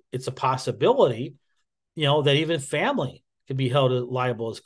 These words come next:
as co-conspirators, because in this law, in the statute, anyone who receives benefits from forfeited funds, assets, and so on and so forth can be considered a co-conspirator and be prosecuted. You know, and then, you know, I'm sure there's people out there saying, "Oh, Don, they're not gonna do that."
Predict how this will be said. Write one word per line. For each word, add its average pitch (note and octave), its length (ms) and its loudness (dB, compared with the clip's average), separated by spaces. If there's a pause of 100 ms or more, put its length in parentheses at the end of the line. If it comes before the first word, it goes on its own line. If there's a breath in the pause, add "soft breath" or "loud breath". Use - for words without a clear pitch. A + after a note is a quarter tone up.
as C3+ 120 -12
co-conspirators, C#3 880 -4 (340)
because C3 520 0
in C#3 180 -2
this C#3 200 0
law, D3 440 0
in C#3 60 -4
the C#3 80 -2
statute, C3+ 680 -4
anyone E3+ 440 0
who C#3+ 100 -2
receives C3+ 420 -2
benefits B2 640 0
from B2 160 -8
forfeited C3+ 460 -2
funds, D3+ 500 0 (420 soft breath)
assets, C#3 400 -2
and A#2+ 100 -8
so C#3+ 80 -2
on C3 60 0
and A#2 100 -6
so F#3+ 180 6
forth C#3+ 280 0 (340)
can A#2 200 -6
be C#3+ 120 -2
considered E3+ 400 -4
a F#3 40 0
co-conspirator F#3+ 720 2 (680)
and A#2+ 140 -8
be C#3 100 -2
prosecuted. D#3+ 640 -2 (840)
You C#3 80 -2
know, C3 260 4
and C3 100 2
then, C3 200 2
you C3 120 0
know, B2+ 100 -2
I'm B2+ 100 -2
sure C#3 260 -2
there's C#3 140 0
people C3+ 160 -2
out B2+ 120 -2
there C3 100 -2
saying, C3 180 -4
"Oh, C3 100 2
Don, B2 280 -2
they're B2+ 100 -4
not B2 160 -6
gonna B2+ 120 -4
do A2+ 300 -10
that." A2+ 400 -4